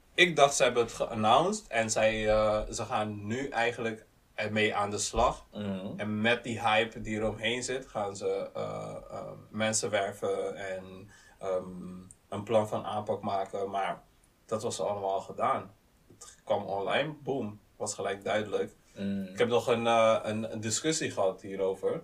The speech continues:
Speaker 2: Ja?
Speaker 1: Wat vind jij, ehm, van de naam Omroep Zwart?
Speaker 2: Goeie.
Speaker 1: Ja?
Speaker 2: Ja.
Speaker 1: Ik
Speaker 2: Ja.
Speaker 1: ben wel van mening dat het, dat het, eh,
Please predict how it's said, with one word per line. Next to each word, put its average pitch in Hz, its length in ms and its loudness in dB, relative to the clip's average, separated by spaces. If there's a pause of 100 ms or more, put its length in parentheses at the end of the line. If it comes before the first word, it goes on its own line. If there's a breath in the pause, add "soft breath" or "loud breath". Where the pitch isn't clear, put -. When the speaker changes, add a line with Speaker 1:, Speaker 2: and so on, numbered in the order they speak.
Speaker 2:
Ja? 113 360 -2
Speaker 1:
Wat 113 180 0
vind - 220 6
jij, 113 400 4
ehm, 101 580 -2
van 113 240 0
de 110 80 10
naam 110 400 4
Omroep 101 380 -2
Zwart? 95 500 -2 (200)
Speaker 2:
Goeie. - 460 -4 (160)
Speaker 1:
Ja? 120 480 4
Speaker 2:
Ja. - 360 -4 (920)
Speaker 1:
Ik 131 160 6
Speaker 2:
Ja. 135 60 4
Speaker 1:
ben 131 160 12
wel 147 160 10
van 143 160 0
mening 151 320 8
dat 131 160 6
het, 117 340 -6
dat 117 160 4
het, 110 220 -2
eh, 107 300 8